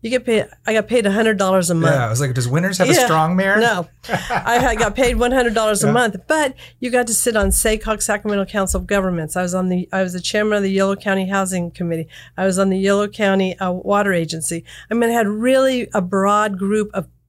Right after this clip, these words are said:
Speaker 1: people that I work with. And then, um, and I was good at it,
Speaker 2: Mm-hmm.
Speaker 1: quite frankly, and I got a phone call.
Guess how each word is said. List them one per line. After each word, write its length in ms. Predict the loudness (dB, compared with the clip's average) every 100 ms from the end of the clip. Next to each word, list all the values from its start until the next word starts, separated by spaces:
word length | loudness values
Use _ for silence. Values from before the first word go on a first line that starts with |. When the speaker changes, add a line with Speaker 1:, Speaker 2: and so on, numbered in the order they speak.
| _
Speaker 1:
people 280 | -6 -4 -2
that 120 | 0 0
I 80 |
work 260 | 0 -2 -2
with. 220 | -4 -4 -10 -20 -20 -20 _ _
And 220 | 0 2
then, 320 | 2 2 0 -2
um, 420 | 0 2 0 -4 -8 _ _ -20 -2
and 160 | 2 2
I 60 |
was 160 | 2 0
good 180 | -2 0
at 200 | 0 -2
it, 60 | -8 -8
Speaker 2:
Mm-hmm. 160 | -4
Speaker 1:
quite 180 | -2 -2
frankly, 400 | -2 -2 -4 -4 -2
and 100 | -2
I 60 | 0
got 160 | -2
a 60 | 0
phone 200 | -2 0
call. 280 | -4 -4